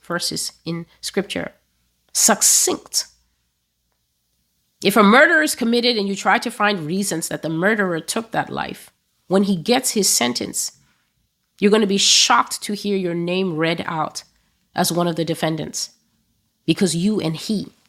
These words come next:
killer and defender of the killer, are one in the courts of heaven.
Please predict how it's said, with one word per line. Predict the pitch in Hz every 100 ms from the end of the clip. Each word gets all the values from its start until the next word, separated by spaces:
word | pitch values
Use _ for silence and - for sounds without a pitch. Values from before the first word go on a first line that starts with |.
| _ _ _ -
killer | - 311 247 160 -
and | - 165
defender | 170 - 214 185 160
of |
the | 160
killer, | - - 170 165 -
are | 170 160
one | 151 156 156 156 - _ _ _ _ _ -
in | 175
the |
courts | 170 - 165 -
of | - 165
heaven. | - 156 -